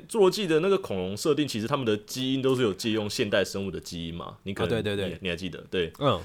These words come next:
Speaker 1: 所以你就要去采用一些特殊的基因啊，然后试着搭配出，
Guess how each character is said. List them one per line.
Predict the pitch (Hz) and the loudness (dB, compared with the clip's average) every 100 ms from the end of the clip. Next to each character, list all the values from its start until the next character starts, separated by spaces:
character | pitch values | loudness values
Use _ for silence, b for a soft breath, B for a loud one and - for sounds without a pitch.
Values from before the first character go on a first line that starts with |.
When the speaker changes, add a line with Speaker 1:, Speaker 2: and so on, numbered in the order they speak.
| - | -2
Speaker 1:
所 | 156 | 0
以 | |
你 | 147 | 2
就 | 117 | 4
要 | 135 135 | 6 6
去 | 131 139 | 4 0
采 | 135 - 87 | -4 0 0
用 | 113 113 | 0 -2
一 | |
些 | 107 107 | -2 -4
特 | - 143 | 0 -2
殊 | 117 117 | -2 -2
的 | 101 | -4
基 | - 110 104 | -4 -6 -4
因 | 104 104 | -4 -2
啊， | 92 92 90 | -2 -2 -4
然 | 87 | -4
后 | 98 101 | -4 -4
试 | - | -6
着 | 104 | -6
搭 | 95 110 98 | 0 2 2
配 | 113 98 | 0 -6
出， | - 95 101 | -4 -6 -8